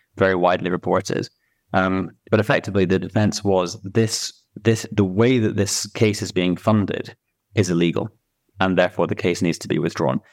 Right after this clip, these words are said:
And the, the, the rationale was that the litigation funders, or the funders as, as they're known, were, were, were providing claims management services. And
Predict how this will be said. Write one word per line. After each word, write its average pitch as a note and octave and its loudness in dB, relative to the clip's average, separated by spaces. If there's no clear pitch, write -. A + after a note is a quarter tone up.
And F#2 2
the, F#2+ 2
the, G2 2
the G2 0
rationale G#2 2
was F2 -2
that F2 0
the F#2 2
litigation G2 0
funders, G2 0
or G2+ -2
the - -10
funders G2 0
as, E2+ -4
as F#2 -2
they're F2+ 0
known, G2 0
were, F#2 2
were, G2 0
were G#2 0
providing G2 0
claims G#2 2
management F#2 0
services. E2 -2
And F#2+ 0